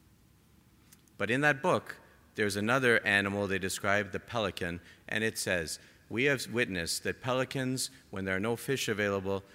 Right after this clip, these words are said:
will rip their breasts apart to feed their young." So they'll take their big beaks, dig into their breasts, and feed the young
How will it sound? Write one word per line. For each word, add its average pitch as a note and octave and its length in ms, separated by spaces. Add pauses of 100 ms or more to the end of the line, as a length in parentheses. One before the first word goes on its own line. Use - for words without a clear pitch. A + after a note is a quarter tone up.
(160)
will F#2 180
rip A#2 280
their G#2+ 140
breasts G#2+ 400
apart G2 480 (280)
to G2+ 100
feed G2+ 320
their F2+ 140
young." D#2 340 (1600)
So F#2+ 220
they'll F#2 120
take A2 240
their F#2+ 120
big A2+ 260
beaks, - 460 (420)
dig B2 160
into A#2 240
their G2+ 160
breasts, G2+ 420
and F#2 220
feed B2 400
the G2+ 100
young G2 300